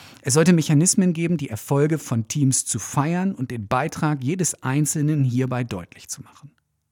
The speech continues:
Und um das Ich kann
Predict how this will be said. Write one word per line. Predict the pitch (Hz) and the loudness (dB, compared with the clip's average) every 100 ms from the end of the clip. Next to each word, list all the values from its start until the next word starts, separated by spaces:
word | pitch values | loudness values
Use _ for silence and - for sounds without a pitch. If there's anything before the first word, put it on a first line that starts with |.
| _ _ - - - - - - - - | _ _ -20 -20 -20 -20 -20 -20 -20 -6
Und | 143 151 - _ | 2 2 0 _
um | 143 147 | -2 -2
das | 127 - - | 0 -4 -8
Ich | - 104 - | -10 -10 -10
kann | - 214 202 95 | -2 2 2 0